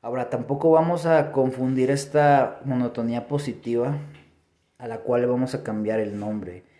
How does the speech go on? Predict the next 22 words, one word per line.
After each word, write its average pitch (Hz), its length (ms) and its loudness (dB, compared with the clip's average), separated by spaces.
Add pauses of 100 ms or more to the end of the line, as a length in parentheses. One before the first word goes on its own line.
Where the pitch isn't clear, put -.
(240)
En 95 220 -12
general, 127 680 -4 (720)
existe 135 400 -6
la 190 120 6
monotonía 139 720 2
negativa 143 580 2
que 135 100 -4
se 113 120 -4
va 117 180 0
creando 120 400 2
desde 104 760 -2
la 104 200 -4
falta 113 400 -2
de 131 100 -2
conciencia 117 880 -6 (240)
y 110 100 -14
la 110 120 -6
falta 107 400 -4
de 113 140 0
valor 101 460 -2
y 117 100 -2
realismo. 101 680 -6